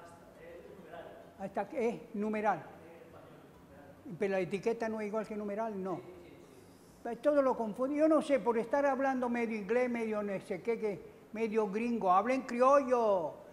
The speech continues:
Lo mismo la gente del béisbol, este,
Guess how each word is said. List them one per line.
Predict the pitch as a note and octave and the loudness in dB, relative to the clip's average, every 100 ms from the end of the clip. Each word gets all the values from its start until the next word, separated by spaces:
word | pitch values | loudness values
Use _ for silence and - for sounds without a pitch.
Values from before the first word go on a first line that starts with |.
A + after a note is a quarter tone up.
| - - | -20 -10
Lo | G#3 | -4
mismo | A3+ C4+ C4 B3 | 0 0 2 2
la | A3+ G3 D#3 | 6 6 6
gente | A#3+ A#3 A3 | 2 4 4
del | G#3+ F#3 | 4 2
béisbol, | A3 G3+ E3 A3+ A#3+ F3 D3 - - - - | 2 0 2 4 4 2 -2 -12 -20 -20 -8
este, | F#3 F#3+ - F#3 E3 | -4 -2 0 0 -2